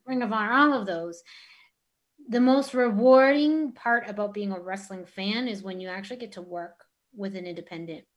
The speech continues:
promotion, when you get to work with a, a wrestling promotion, so one that's in your backyard. So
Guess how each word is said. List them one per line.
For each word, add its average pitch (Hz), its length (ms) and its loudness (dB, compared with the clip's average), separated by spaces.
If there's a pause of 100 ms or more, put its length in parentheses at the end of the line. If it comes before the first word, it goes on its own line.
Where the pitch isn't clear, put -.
(120)
promotion, 156 480 -14
when 160 100 -12
you 165 60 -14
get 196 160 -12
to 196 80 -12
work 180 260 -14
with 175 140 -16
a, 165 120 -14 (360)
a 190 40 -12
wrestling 180 440 -10
promotion, 160 500 -14 (600)
so 214 160 -12
one 202 360 -2
that's 196 160 -4
in 180 120 -8
your 175 120 -8
backyard. 156 640 -14
So 156 360 -10